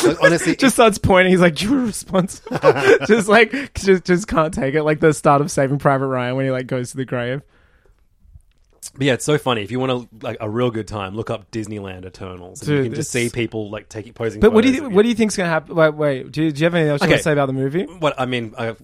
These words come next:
Speaker 1: did
Speaker 2: Would
Speaker 1: you
Speaker 2: you,
Speaker 1: talk
Speaker 2: okay,
Speaker 1: about all the
Speaker 2: let
Speaker 1: Eternals? We didn't talk about Druig.
Speaker 2: Oh,
Speaker 1: I thought he was
Speaker 2: Druig.
Speaker 1: okay.
Speaker 2: He was funny. He just wore leather. But they just, like,
Speaker 1: Except,
Speaker 2: absolutely
Speaker 1: except maybe he's the worst of them all because he, like, controlled a tribe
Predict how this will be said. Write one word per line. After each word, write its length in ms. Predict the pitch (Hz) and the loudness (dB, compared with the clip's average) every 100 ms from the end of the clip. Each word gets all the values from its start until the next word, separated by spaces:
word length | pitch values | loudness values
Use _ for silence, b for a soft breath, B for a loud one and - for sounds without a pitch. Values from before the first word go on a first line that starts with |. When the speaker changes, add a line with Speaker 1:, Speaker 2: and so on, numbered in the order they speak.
| 120 - 110 | -6 -6 -20
Speaker 1:
did 120 | - - _ | -20 -20 _
Speaker 2:
Would 140 | 160 175 | 0 4
Speaker 1:
you 80 | 214 | 4
Speaker 2:
you, 60 | |
Speaker 1:
talk 40 | 220 | 6
Speaker 2:
okay, 40 | |
Speaker 1:
about 60 | 202 | 6
all 60 | 127 | 4
the 60 | |
Speaker 2:
let 80 | 131 | 2
Speaker 1:
Eternals? 360 | 127 135 156 135 | 0 0 -2 -4
We 60 | |
didn't 120 | 120 | -4
talk 120 | 120 113 | -6 -4
about 200 | 110 90 | -6 -6
Druig. 460 | 101 104 98 107 147 | -8 -6 -8 -4 0
Speaker 2:
Oh, 60 | |
Speaker 1:
I 60 | 156 | 2
thought 120 | 160 | 6
he 60 | 160 | 6
was 160 | 156 | 6
Speaker 2:
Druig. 60 | 110 | 2
Speaker 1:
okay. 320 | 104 98 104 160 | -4 -8 -4 0
Speaker 2:
He 60 | |
was 120 | 170 | 0
funny. 220 | - 151 151 | 4 2 2
He 60 | |
just 200 | 151 160 | 0 0
wore 120 | 165 | 2
leather. 480 | 151 135 135 135 131 - | 2 0 0 -2 -4 -8
But 200 | 139 147 | -6 -2
they 160 | 143 | -2
just, 220 | 139 151 | -2 -2
like, 180 | 165 147 | 0 -2
Speaker 1:
Except, 180 | - 139 | -2 -4
Speaker 2:
absolutely 420 | - 160 143 143 | 0 2 2 2
Speaker 1:
except 220 | 139 147 | 0 -2
maybe 320 | 131 135 139 131 | -2 0 0 -2
he's 160 | 131 | -4
the 100 | 120 | -6
worst 480 | 107 107 107 127 - | -6 -6 -4 -4 -8
of 100 | 131 | -10
them 140 | 123 | -8
all 220 | 113 135 151 | -6 -6 -6
because 260 | 127 117 | -6 -8
he, 100 | 110 | -6
like, 260 | 104 101 - b b b - | -6 -8 -10 b b b -16
controlled 500 | 113 - 117 113 110 | -14 -6 -2 -2 -4
a 60 | |
tribe 600 | 101 - 110 104 110 131 | -8 -6 -4 -4 -4 -6